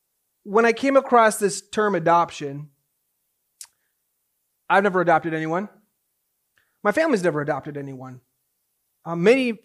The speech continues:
for many of you, maybe you have, or you, you know someone who has, or maybe you have family members, or you yourself has. But I haven't, and my family hasn't, and so I wanted to make sure that I would do the best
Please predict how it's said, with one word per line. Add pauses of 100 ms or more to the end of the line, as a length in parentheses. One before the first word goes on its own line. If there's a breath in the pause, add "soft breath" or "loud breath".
for
many
of
you,
maybe
you
have,
or
you,
you
know
someone
who
has,
or
maybe
you
have
family
members,
or
you
yourself
has. (1300)
But
I
haven't,
and
my
family
hasn't,
and
so
I
wanted
to
make
sure
that (360 soft breath)
I
would
do
the
best